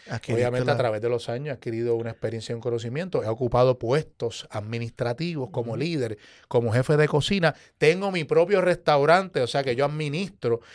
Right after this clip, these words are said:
Speaker 1: Ujú.
Speaker 2: Porque para ser chef tú tienes que ser capaz no tan solo de cocinar, pero de ser capaz de generar ingresos para una operación. ¿Y cómo tú lo logras? Con destreza, conocimiento, experiencia administrativa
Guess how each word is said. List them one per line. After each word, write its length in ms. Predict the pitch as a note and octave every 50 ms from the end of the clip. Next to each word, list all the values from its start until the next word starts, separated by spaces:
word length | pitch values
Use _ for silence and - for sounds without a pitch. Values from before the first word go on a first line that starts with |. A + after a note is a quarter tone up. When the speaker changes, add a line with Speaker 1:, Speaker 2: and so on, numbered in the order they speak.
| - -
Speaker 1:
Ujú. 120 | B2+ A#2 A#2+
Speaker 2:
Porque 240 | B2+ C3+ C#3 D3 C#3
para 240 | D3 C#3+ C#3+ C#3+
ser 160 | B2+ E3 E3+ E3+
chef 220 | - - F#3+ F3+
tú 120 | - D#3
tienes 220 | B2+ C#3+ D3 D#3 -
que 140 | - E3 D3
ser 220 | - D#3 D#3 D#3
capaz 420 | - D3+ C#3 - D3+ D#3+ D#3 -
no 100 | - G#2
tan 140 | G#2 C3+ D#3
solo 240 | D3 - F#3+ G3 G3
de 100 | G3+ G3+
cocinar, 640 | G3 G3+ F#3+ - G#3+ G3+ F#3+ E3+ D3 D3+ - - _ _ _ _ _ _ _ _ - - _ _
pero 260 | - B2+ A#2+ B2 A#2+
de 160 | A2 A2+ A2
ser 220 | G#2 - - B2+ C3
capaz 340 | - D3 C3+ C#3+ D3 C#3+ C3+
de 120 | C#3 B2+
generar 480 | A#2+ A#2+ A#2 A2 G#2+ G2+ G#2+ A#2 B2 C#3
ingresos 680 | C3 B2 A2+ G#2 G#2+ A2+ A#2+ A#2+ - - A2+ G#2 -
para 240 | - - G2+ F#2 F#2
una 160 | F#2 F#2+ G#2
operación. 540 | G#2+ A2 G#2+ G2 F#2 F2+ - G2+ F2+ E2 F2+
¿Y 40 | F#2
cómo 260 | - A#2 A#2+ C3 C3
tú 100 | C3+ C#3
lo 140 | C#3 C#3 C#3
logras? 340 | E3 F#3 F#3 E3 C#3 A#2+ -
Con 240 | - A#2+ G#2+ G2+
destreza, 640 | F#2+ F#2+ - - _ - B2 C#3 D3 C#3 - C3 A#2
conocimiento, 880 | A#2 A2 G2+ F#2+ F2+ G2 F#2+ G2+ A2+ B2 C3 C3 B2+ A#2+ - F2+ - - _ _ _ _ _ _ _ - - _
experiencia 800 | - C3 B2+ - - B2+ A#2 A#2+ D3 F#3+ A3 A3 - F3+ D#3+ -
administrativa 1160 | - C#3 D3 D#3+ D#3+ E3+ F3+ G3 G3+ G3+ G#3+ G3+ - - G3 G3 F#3 F#3+ C4+ C4+ A#3 G3+ F3+